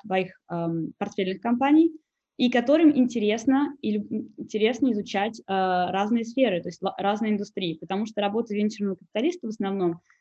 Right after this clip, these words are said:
да, если мы говорим про, а, там, а, венчурный капитал, про, например, кот-,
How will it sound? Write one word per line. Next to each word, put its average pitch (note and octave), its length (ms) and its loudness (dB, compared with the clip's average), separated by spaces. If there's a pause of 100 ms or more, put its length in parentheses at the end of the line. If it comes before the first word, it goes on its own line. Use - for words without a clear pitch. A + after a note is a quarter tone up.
(120)
да, A#3 120 2
если A3 240 -4
мы F#3 80 0
говорим F#3+ 380 -2
про, F3 440 -2 (300)
а, E3+ 460 0 (600)
там, E3+ 280 -2
а, E3 200 -2
венчурный F3+ 720 -2
капитал, F3 440 -6
про, F3 480 2
например, F3+ 380 -6
кот-, F3 200 -10